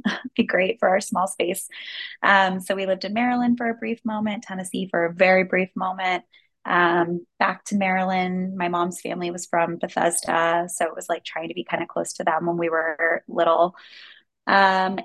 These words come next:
and then I did middle school through high school in Northern Virginia, right outside Washington, D C. Um,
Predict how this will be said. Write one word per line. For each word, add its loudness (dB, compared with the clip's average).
and -2
then -2
I -6
did 6
middle -4
school -8
through 0
high 2
school -2
in -2
Northern -2
Virginia, 0
right 2
outside 0
Washington, -4
D -2
C. -4
Um, 4